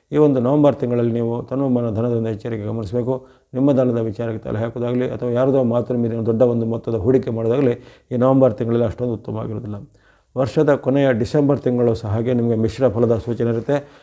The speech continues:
ಅಲ್ಲಿ ತಾತ್ಕಾಲಿಕ ಗುರುಬಲದ ಒಂದು ಅನುಕೂಲತೆ ಬಂದರೂ ಇತರ ಗ್ರಹಗಳ ವೈರುಧ್ಯವನ್ನು ಎದುರಿಸಬೇಕು. ಅಲ್ಲಿ ಆರು ಅಥವಾ ಏಳು ಗ್ರಹಗಳು ನಿಮಗೆ ಡಿಸೆಂಬರ್ ತಿಂಗಳ ವಿರುದ್ಧವಾಗಿರೋ ಕಾರಣ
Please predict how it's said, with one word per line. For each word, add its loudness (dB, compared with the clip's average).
ಅಲ್ಲಿ 0
ತಾತ್ಕಾಲಿಕ 2
ಗುರುಬಲದ 2
ಒಂದು 2
ಅನುಕೂಲತೆ -4
ಬಂದರೂ 0
ಇತರ 0
ಗ್ರಹಗಳ 0
ವೈರುಧ್ಯವನ್ನು -2
ಎದುರಿಸಬೇಕು. -6
ಅಲ್ಲಿ 0
ಆರು 4
ಅಥವಾ 2
ಏಳು 2
ಗ್ರಹಗಳು 0
ನಿಮಗೆ -2
ಡಿಸೆಂಬರ್ -4
ತಿಂಗಳ -6
ವಿರುದ್ಧವಾಗಿರೋ -2
ಕಾರಣ 0